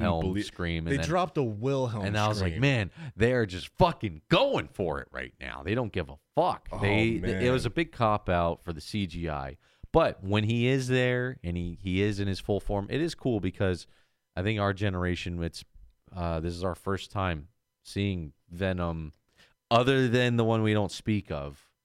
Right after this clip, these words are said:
Speaker 1: the fucking guy from That seventies
Speaker 2: Oh, you
Speaker 1: show.
Speaker 2: mean Topher Grace or whatever?
Speaker 1: That never happened.
Speaker 2: Yeah, no.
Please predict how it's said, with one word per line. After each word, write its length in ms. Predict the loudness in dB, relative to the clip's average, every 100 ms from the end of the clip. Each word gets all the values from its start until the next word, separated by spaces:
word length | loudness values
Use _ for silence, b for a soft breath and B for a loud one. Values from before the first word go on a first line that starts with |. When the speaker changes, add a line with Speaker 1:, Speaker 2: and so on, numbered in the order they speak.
| _ _ _ _ _
Speaker 1:
the 60 | -12
fucking 440 | -6 -4 -2 -2
guy 180 | 0 0
from 160 | 0 -4
That 180 | -4 -2
seventies 360 | -2 0 0 0
Speaker 2:
Oh, 40 |
you 100 | 0
Speaker 1:
show. 240 | 0 0 0
Speaker 2:
mean 80 | 2
Topher 360 | 2 2 -6
Grace 380 | -6 -6 -6 -8
or 60 | -4
whatever? 160 | 2
Speaker 1:
That 120 | 2
never 300 | 2 0 -2
happened. 580 | -2 0 0 -2 -8 -6
Speaker 2:
Yeah, 140 | -4 -4
no. 320 | -6 -8